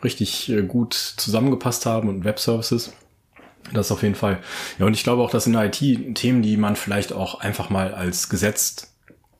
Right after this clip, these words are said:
äh, sieht, dass die auch nochmal interessant sind. Also gerade auch, wenn ich jetzt so um das ganze Testing-Thema nachdenke, das ist ja auch etwas, was sich immer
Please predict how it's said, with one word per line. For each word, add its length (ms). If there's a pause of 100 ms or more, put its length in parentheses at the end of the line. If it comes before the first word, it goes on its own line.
(120)
äh, 160
sieht, 540
dass 140
die 100
auch 160
nochmal 500 (800)
interessant 520
sind. 280
Also 160
gerade 280
auch, 200
wenn 100
ich 100
jetzt 180
so 140
um 140
das 140
ganze 340
Testing-Thema 920
nachdenke, 760
das 180
ist 120
ja 80
auch 160
etwas, 300
was 240
sich 160
immer 300